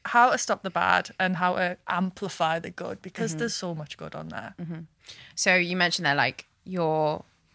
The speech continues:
Speaker 2: your love of social media has brought you opportunities like doing a ted Talk. You were also listed in Vogue's twenty-five most influential women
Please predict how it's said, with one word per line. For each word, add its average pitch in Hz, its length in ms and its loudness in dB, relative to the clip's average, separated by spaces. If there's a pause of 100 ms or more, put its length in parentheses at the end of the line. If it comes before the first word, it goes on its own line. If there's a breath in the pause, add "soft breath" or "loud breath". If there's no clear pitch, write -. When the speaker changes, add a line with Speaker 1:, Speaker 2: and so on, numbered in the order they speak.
Speaker 2:
your 190 240 4
love 190 180 4
of 165 100 -4
social 170 300 -2
media 160 500 0
has 151 640 -4 (120)
brought 160 200 -2
you 156 140 -6
opportunities 156 760 -6
like 147 340 -4
doing 147 220 -6
a 156 60 -6
ted 233 260 0
Talk. 202 520 -2 (320 loud breath)
You 185 140 0
were 170 140 6
also 165 720 4
listed 170 380 -2
in 160 100 0
Vogue's 156 720 0
twenty-five 170 580 4
most 156 280 0
influential 156 580 -4
women 196 540 0